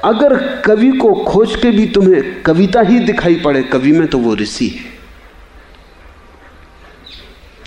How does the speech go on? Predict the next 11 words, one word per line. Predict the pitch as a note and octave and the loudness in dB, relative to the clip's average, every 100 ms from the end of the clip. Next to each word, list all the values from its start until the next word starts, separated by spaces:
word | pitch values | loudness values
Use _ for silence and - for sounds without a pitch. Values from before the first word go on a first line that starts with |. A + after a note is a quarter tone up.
| F3+ | -8
ऐसा | F3 | -6
कभी-कभी | B2 - A2 G#2 G#2+ A2 | -6 -4 -4 -2 -2 -2
होता | G#2 G#2+ A#2 | -2 -2 -4
है, | |
कोई | - A#2 A#2+ | -2 0 2
एक | A2 G#2+ | 0 -2
रविंद्रनाथ, | G#2+ A2+ G#2+ A2 A2 - - - - - - - - - - - | 0 0 0 -2 -4 -8 -12 -16 -20 -20 -20 -20 -20 -20 -20 -10
कोई | - A2+ - | -4 -2 0
एक | A2 - - | -2 -4 -6
खलील | - A2+ A2 G2+ | -2 0 0 0
जिब्रान, | G#2 G2 G#2 F#2+ F2 | -2 -2 -2 -2 -6